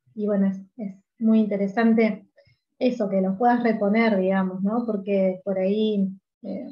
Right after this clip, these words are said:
no sé, desde afuera, en mi caso, por ejemplo, veo las comunidades y a veces se desconoce la historia, ¿no? De, de cómo, qué luchas han tenido que atravesar para poder llegar hasta el lugar que están hoy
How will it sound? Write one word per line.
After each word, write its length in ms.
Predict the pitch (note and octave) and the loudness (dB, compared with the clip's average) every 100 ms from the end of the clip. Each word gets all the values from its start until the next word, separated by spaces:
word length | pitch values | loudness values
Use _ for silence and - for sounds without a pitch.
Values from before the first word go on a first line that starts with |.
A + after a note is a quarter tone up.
| A#3+ A3+ | -12 -8
no 120 | G3 | -8
sé, 340 | G#3 G3 F#3+ | -4 -4 -4
desde 240 | A3 G3+ G3+ | -8 -8 -6
afuera, 540 | G3 A#3 A#3 A3+ A3 | -6 0 2 2 2
en 80 | G3+ | 2
mi 100 | G3 | 0
caso, 320 | G#3+ A3 A3 | 0 -2 -4
por 140 | G3+ G3 | -4 -4
ejemplo, 480 | A3+ A3 A3 G3 | 0 2 2 2
veo 240 | G3+ G#3+ G3+ | 2 0 0
las 160 | G3+ G3 | -2 -4
comunidades 840 | G#3 G3+ A3 A3 A3+ A#3+ A#3+ A#3 | -4 -2 0 0 2 2 0 -4
y 80 | F#3 | -6
a 60 | F#3 | -2
veces 380 | G3 A#3+ A#3 - _ _ - | -2 0 -2 -4 _ _ -2
se 60 | |
desconoce 540 | A3 A3 A3 A3+ B3 A3 | -2 0 0 0 0 0
la 100 | G3 | -2
historia, 600 | F#3+ B3+ B3+ A#3 A3 G#3 | 0 2 4 4 2 2
¿no? 240 | G#3 A3 | 0 0
De, 100 | G3 | 0
de 480 | F#3+ F#3+ G3 G3 G3 _ _ _ _ | -2 -4 -4 -6 -10 _ _ _ _
cómo, 640 | A3 A3 A3 G3+ F#3+ - _ _ | 4 6 6 4 0 -4 _ _
qué 100 | B3 | 0
luchas 360 | A#3+ A#3+ B3 A#3+ | 2 4 2 2
han 220 | A3+ A3+ | 2 2
tenido 340 | A3 A3 A3+ A3 | 2 4 4 4
que 60 | G3+ | 0
atravesar 580 | F#3+ G3 G3 A#3+ A#3+ | 0 -2 0 2 2
para 240 | G#3+ G3 F#3+ | 2 -2 0
poder 220 | F#3+ G3+ | 0 0
llegar 340 | G3 G#3 G#3 | -2 -2 0
hasta 220 | G3+ - G3 | -2 -4 -2
el 60 | |
lugar 220 | G3 G3+ G3+ | 0 0 -4
que 80 | G3 | -8
están 260 | A3 A3 | -2 2
hoy 500 | A#3 C4 C#4 G3+ F#3+ | 4 4 2 0 -4